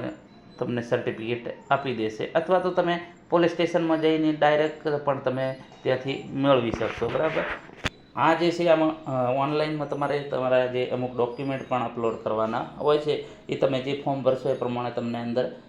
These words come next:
અ, આધાર કાર્ડ છે, પછી બીજું અન્ય એ આની અંદર તમે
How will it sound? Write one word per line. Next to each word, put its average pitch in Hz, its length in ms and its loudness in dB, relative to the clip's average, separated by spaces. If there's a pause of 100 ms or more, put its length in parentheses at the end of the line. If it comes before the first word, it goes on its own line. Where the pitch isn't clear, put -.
(140)
અ, 104 40 -8
આધાર 120 480 0
કાર્ડ 123 160 2
છે, 120 260 -2
પછી 120 260 -6
બીજું 117 260 -2
અન્ય 117 220 -4 (420)
એ 123 240 -2
આની 117 220 2
અંદર 117 220 -2
તમે 113 220 -2